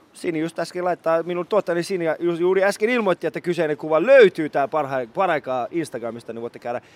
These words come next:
katsomassa sitä sieltä. Yle piste fi kautta puhe, sieltä löytyy meidän lähetysikkuna, ja tämä lähetys striimataan, jos haluatte tietää, mitä tässä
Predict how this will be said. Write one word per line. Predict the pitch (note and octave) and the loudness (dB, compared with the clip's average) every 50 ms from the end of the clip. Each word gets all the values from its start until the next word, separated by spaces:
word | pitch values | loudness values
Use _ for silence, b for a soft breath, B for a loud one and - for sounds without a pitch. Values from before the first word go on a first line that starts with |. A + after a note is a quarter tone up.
| B B - | B B 2
katsomassa | - G#3 - - - D#3+ D3+ D3 - - C#3+ | 2 2 2 2 -2 -4 -4 -4 -6 -10 -12
sitä | - - - C#3 | -10 -10 -10 -10
sieltä. | - - E3 C#3 G#2 F#2 - _ _ _ _ _ _ _ _ _ _ _ _ _ _ - - - | -8 -6 -4 -4 -4 -6 -10 _ _ _ _ _ _ _ _ _ _ _ _ _ _ -20 -8 -4
Yle | F#3 G#3+ G#3+ | -2 -2 -2
piste | F#3 F3+ - F#3+ - | -2 -4 -6 -6 -4
fi | - F#3+ | -4 -4
kautta | E3+ - E3 - - C#3+ | -2 -2 -4 -4 -4 -6
puhe, | - E3 D3+ C3+ | -4 -4 -4 -4
sieltä | - D3 C3 C3 | -6 -8 -8 -8
löytyy | B2 A2+ - A#2 | -10 -10 -10 -12
meidän | A2 A2 A#2 E3 | -12 -10 -8 -6
lähetysikkuna, | A3 G#3+ F3+ - D3 - E3 C#3+ - - D3 C#3 C3 b b b b b b - | -6 -6 -6 -8 -10 -10 -10 -10 -8 -8 -6 -6 -6 b b b b b b -4
ja | C3+ C#3 - - D3+ - | -4 -4 -4 -4 -6 -8
tämä | D3+ C#3+ D3+ D3 - - | -6 -4 -4 -6 -6 -4
lähetys | D#3 E3+ F3 F3 D3+ - C3+ - | -4 -2 -2 -2 -4 -8 -10 -14
striimataan, | - - E3+ F#3+ G#3+ F#3 D3+ C3+ A#2+ G#2+ A#2 A2+ A#2 A#2 | -14 -10 -8 -4 -2 -2 -2 -4 -6 -8 -8 -10 -10 -10
jos | A#2 - | -12 -12
haluatte | C3+ B2+ - - | -12 -12 -12 -12
tietää, | - - C3+ A#2+ B2 B2+ B2 A#2+ | -10 -8 -8 -6 -6 -6 -6 -6
mitä | A2 G2 C#3 C3+ D3 C3+ C3+ B2 | -8 -12 -14 -14 -10 -8 -8 -8
tässä | C3 B2 - - | -8 -10 -10 -8